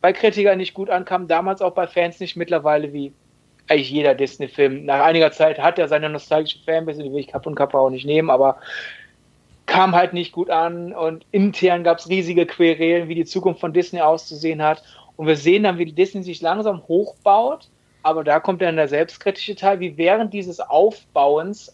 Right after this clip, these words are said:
auch die Machtkämpfe innerhalb Disney anfangen, wer nämlich für die Rückkehr Disneys am meisten verantwortlich ist. Ist es Frank Wells? Ist es Michael Eisner? Ist es Jeffrey Katzenberg? Ist es Thomas Schneider?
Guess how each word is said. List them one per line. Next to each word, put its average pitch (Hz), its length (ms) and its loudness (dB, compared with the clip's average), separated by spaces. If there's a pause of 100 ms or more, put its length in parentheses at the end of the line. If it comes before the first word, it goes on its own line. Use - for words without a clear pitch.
auch 160 360 2
die 175 340 -6
Machtkämpfe 170 800 -2
innerhalb 143 360 0
Disney 165 320 -4
anfangen, 170 460 -2 (400)
wer 185 280 4
nämlich 190 480 0
für 180 220 -2
die 175 260 -6
Rückkehr 170 540 0
Disneys 175 480 -2
am 170 100 -4
meisten 180 380 0
verantwortlich 156 640 -4
ist. 123 140 -18 (280)
Ist 170 140 -2
es 220 120 -6
Frank 202 320 -2
Wells? 180 480 2 (220)
Ist 180 120 -6
es 220 140 -10
Michael 208 340 0
Eisner? 180 520 2 (220)
Ist 214 140 0
es 226 140 -14
Jeffrey 220 300 0
Katzenberg? 180 720 -2 (260)
Ist 190 140 -6
es 240 140 -12
Thomas 220 280 0
Schneider? 185 460 0